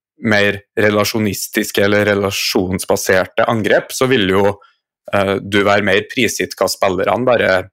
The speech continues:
trekker opp fra hatten. Litt som Real Madrid under Ancelotti og Zidane, egentlig, der de aldri har hatt et sånt korrekt,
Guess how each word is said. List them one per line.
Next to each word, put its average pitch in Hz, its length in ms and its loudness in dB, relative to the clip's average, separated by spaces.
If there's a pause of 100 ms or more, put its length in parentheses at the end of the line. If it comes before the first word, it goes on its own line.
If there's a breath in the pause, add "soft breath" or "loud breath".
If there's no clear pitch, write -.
(140)
trekker 101 340 -2
opp - 100 -16
fra 98 220 0
hatten. 123 320 -4 (360 loud breath)
Litt 117 200 0
som 117 160 2
Real 95 260 2
Madrid 98 460 0
under 98 240 0
Ancelotti 92 640 0
og 90 120 2
Zidane, 113 440 0
egentlig, 107 400 -2 (340)
der 101 220 2
de 98 220 0 (300)
aldri 101 380 0
har 107 160 2
hatt 120 240 -2
et 101 160 0
sånt 101 380 -2 (480 loud breath)
korrekt, - 680 -2